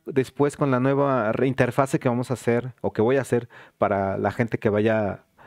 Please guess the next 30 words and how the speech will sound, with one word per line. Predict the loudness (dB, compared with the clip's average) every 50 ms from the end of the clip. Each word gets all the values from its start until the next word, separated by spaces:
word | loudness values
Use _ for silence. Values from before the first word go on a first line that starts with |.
| -14 -6
acostumbrándose | -4 -4 -4 -4 -6 -4 -4 -2 0 0 0 2 0 -2 -2 -2 -2
a | 0
los | 0 0 -2 -4
diferentes, | -6 -6 -4 -2 -2 -2 -2 0 0 -2 -2 -4 -8 -14 -10
eh, | -8 -6 -4 -4 -4 -4 -6 -8 -8 -6
propuestas | -6 -4 -2 -2 -2 -2 0 -2 -4 -2
de | -2 -4 -4
contenidos, | -4 -6 -4 -2 -2 0 0 0 0 -2 -2 -4 -8 _ -20 -20 -20 -20 -20 -20 -20 _ _ -14 -6
la | -2 0 2
nueva | 2 2 0
interfase | 2 0 0 0 0 -4 -4 -4
que | -4
estoy | -2 -2 -2
pensando | 0 0 -2 0 0 0 0 0
es | 0
para | 0 0 0 0
que | 0 -2 -4
prácticamente | 0 2 0 0 0 -2 -6 -4 0 2 2 2 2 0 0 0 -2
cuando | 0 0 0 2 0 -2
tú | 0 0 2
veas | 2 2 2 0 -2 -4
el | -2 0
logo, | 2 2 2 2 2 2 2
la | 2 2
imagen, | 2 2 2 0 2 2 0
diga, | 2 2 0 2
"Ah, | 2 2 2 2
este | 0 0 -2
es | -2 -2
Process, | 0 0 0 0 0 -2 -6 -8